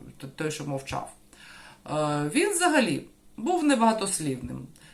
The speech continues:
Часто не розмовляв, з нього слова витягнути було важко. Він тільки сказав пилці: «Покажи зуб». «Що?» спитала пилка. «Зуб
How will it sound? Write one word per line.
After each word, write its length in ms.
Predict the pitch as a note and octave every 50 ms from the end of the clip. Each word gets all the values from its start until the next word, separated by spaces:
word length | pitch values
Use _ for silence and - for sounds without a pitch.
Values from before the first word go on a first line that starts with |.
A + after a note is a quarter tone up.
| - -
Часто 680 | - - E4 G4+ A#4 A#4+ A#4+ - - F#4+ F#4 F#4+ F#4 F4 F4
не 300 | C4+ G#3+ G#3+ B3 D4+ F4
розмовляв, 680 | F4+ F4+ E4+ B3+ C4 C4 B3 A3 G3 F#3 D#3 C#3 - - -
з 120 | D3+ D3
нього 280 | A3+ D4 D#4 D#4 D4 C#4+
слова 340 | - - E4 G#4 G#4 G#4 G4+
витягнути 500 | G4 F#4 F4 F4+ E4+ D#4+ E4 - D#4+ D4
було 320 | G#3+ F3+ F#3 G#3+ A#3+ B3+
важко. 560 | A#3 - E3+ D3+ C#3 - - - - - - - - - - - - - - - - - - -
Він 280 | F3 G3+ G3+ F#3 - - -
тільки 220 | - - - - -
сказав 420 | - - G3 F#3 F3+ E3 - - - _ - A#2+ B2+ -
пилці: 400 | E3 D3+ C3+ - - - C#3 C3+ - - - - - - - - _ - - _ _ - -
«Покажи 500 | - D#3 D#3 - F3 D#3+ D3 F#3 G#3+ G#3+
зуб». 300 | - C#3+ D3 C#3+ C3 - - - _ _ _ _ _ _ _ _ _ -
«Що?» 360 | - - - F4 F4+ F#4 F4 - - - _ _ -
спитала 400 | - - - - - G3+ F#3 F3+
пилка. 440 | F3 F3 E3 D3 C#3+ - C3+ B2 B2+ - - _ _ _ _ _ _ _ -
«Зуб 500 | A2+ A#2 B2 B2+ C3+ E3+ G3+ G#3 - -